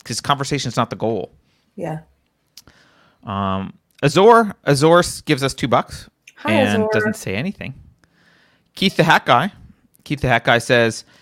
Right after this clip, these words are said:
Speaker 1: "It helped me to stop using the term friends for social media contacts. Most of my Facebook contacts are not friends. The word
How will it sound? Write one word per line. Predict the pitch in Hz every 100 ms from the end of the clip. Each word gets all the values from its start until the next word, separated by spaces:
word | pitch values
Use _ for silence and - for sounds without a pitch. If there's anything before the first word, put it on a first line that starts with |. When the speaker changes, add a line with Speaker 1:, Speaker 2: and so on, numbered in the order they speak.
| _
Speaker 1:
"It | 139
helped | 165 190 185
me | 170
to |
stop | 156 - 165 160
using | 160 151 139
the |
term | 131 143 131
friends | - 135 131
for | 127
social | - 120
media | 113 120 123
contacts. | 117 120 113 113 -
Most | 117 -
of |
my | 104
Facebook | 95 98 - -
contacts | 98 95 95
are | 107
not | 107 -
friends. | - 143 135 131 _ _ _ _
The | -
word | 107 113 113 113